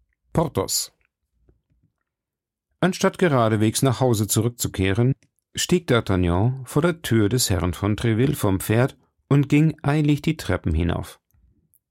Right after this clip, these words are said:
Er war diesmal entschlossen, ihm alles, was sich begeben hatte, mitzuteilen. Zweifelsohne würde er ihm in dieser ganzen Sache gute Ratschläge erteilen, und dann,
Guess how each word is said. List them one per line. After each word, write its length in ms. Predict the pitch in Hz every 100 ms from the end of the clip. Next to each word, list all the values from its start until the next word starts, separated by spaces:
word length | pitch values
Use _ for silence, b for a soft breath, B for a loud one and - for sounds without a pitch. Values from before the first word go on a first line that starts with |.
| _ _
Er 160 | 104
war 160 | 98 95
diesmal 500 | 87 160 180 165 147
entschlossen, 460 | 139 - 123 113 120
ihm 240 | 117 113
alles, 420 | - 135 131 127
was 140 | 117 110
sich 200 | 110 -
begeben 420 | 107 92 82 85
hatte, 300 | 92 131 143
mitzuteilen. 680 | 139 110 - 104 90 85 90 - _ _ _ _ _ _ _ _ _ _ _ _ _ -
Zweifelsohne 920 | - 214 139 104 - 113 117 127 160 - 101 _
würde 360 | 117 120 120 120
er 260 | 127 120
ihm 300 | - 127 123
in 360 | 131 117 113 104
dieser 300 | 120 120 120
ganzen 320 | 110 113 135
Sache 340 | 101 98 123
gute 400 | 104 117 127 131
Ratschläge 520 | 135 151 - 104 98 101
erteilen, 640 | 104 - 104 110 131 127 b b b _
und 180 | - 92
dann, 300 | 95 104 151